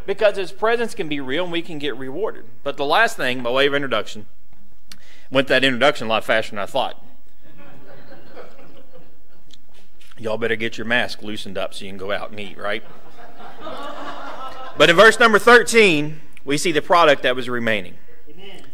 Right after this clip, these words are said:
Speaker 1: says, "Therefore they that gathered them together and filled twelve baskets with the fragments of the five barley loaves which remained over and above them that had eaten." Twelve baskets. That little lad had a lunch of five barley loaves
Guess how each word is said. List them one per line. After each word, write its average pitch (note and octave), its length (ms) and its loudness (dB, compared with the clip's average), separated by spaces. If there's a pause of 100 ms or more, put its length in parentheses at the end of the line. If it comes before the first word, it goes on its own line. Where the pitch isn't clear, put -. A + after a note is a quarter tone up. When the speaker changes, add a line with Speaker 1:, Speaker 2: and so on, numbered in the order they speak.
(120)
Speaker 1:
says, C#3 200 -2
"Therefore G3 400 8
they F#3 200 10
that D3 120 4
gathered E3 340 4
them E3+ 140 2
together C3 360 4
and B2 80 0
filled B2 300 0
twelve F3 520 4
baskets A#2+ 500 2
with A#2+ 160 -4
the - 60 -4
fragments A#2 460 2
of G#2+ 80 -4
the G2+ 80 -2
five A#2+ 320 2
barley G#2+ 260 4
loaves G2+ 280 -2
which G#2 160 -6
remained A2 340 0
over C3 240 2
and C#3 80 0
above G#2 420 0
them F#2+ 400 -2 (260)
that G2+ 160 -2
had G#2 140 0
eaten." - 320 -4 (1200)
Twelve E3 420 4
baskets. - 560 -2 (880)
That C#3+ 180 4
little F#3 200 8
lad D3 320 10
had D3 160 8
a D#3+ 40 0
lunch B2+ 400 2
of A2 100 -4
five C#3 560 6
barley A#2 360 4
loaves G2 460 -2